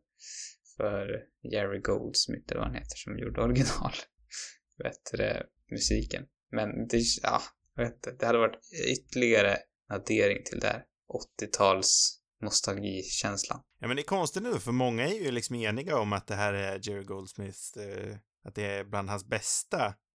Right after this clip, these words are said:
Speaker 2: eh, soundtracks någonsin.
Speaker 1: Mm. Vad han,
Speaker 2: Eh.
Speaker 1: vad har han i sin repertoar
Speaker 2: Ja, han har ju
Speaker 1: egentligen?
Speaker 2: gjort, eh, eh, massa Star Trek-filmer till exempel,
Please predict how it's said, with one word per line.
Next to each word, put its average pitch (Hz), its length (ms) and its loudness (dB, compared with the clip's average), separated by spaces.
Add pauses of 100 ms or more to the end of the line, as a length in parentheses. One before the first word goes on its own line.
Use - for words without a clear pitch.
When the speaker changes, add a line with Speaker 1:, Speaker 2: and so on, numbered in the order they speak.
(120)
Speaker 2:
eh, 98 80 -8
soundtracks - 760 -2
någonsin. - 540 -8 (300)
Speaker 1:
Mm. 117 300 -4 (240)
Vad 120 280 2
han, 131 220 -6
Speaker 2:
Eh. 104 60 -4
Speaker 1:
vad 123 180 6
har 143 200 8
han 107 140 2
i 104 40 -4
sin 104 320 -6 (260)
repertoar 110 420 0
Speaker 2:
Ja, 117 60 4
han 123 100 2
har 131 100 2
ju 131 100 0
Speaker 1:
egentligen? 120 540 2
Speaker 2:
gjort, - 340 -6
eh, 120 80 -2
eh, 113 180 2
massa 113 240 0
Star 107 220 2
Trek-filmer 98 480 -4
till 98 140 -8
exempel, 98 720 -2